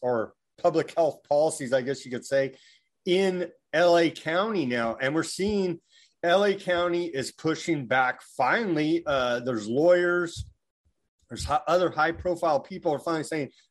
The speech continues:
"Enough of this stuff," because this Barbara, uh, Ferrer, uh,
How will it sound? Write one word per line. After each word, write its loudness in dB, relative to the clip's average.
"Enough 2
of 0
this -4
stuff," 0
because 0
this -8
Barbara, 4
uh, 0
Ferrer, 2
uh, -2